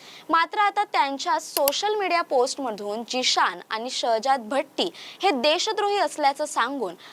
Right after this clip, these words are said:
आम्ही त्यांना संपवणार असं उघड जाहीर करणं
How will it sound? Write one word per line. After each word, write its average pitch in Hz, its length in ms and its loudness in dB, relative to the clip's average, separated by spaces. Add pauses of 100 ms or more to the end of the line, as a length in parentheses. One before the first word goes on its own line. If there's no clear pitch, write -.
आम्ही 302 260 -2
त्यांना 381 260 -2
संपवणार 392 840 -2
असं 247 260 -4
उघड 254 360 0
जाहीर 220 340 -2
करणं 254 460 -4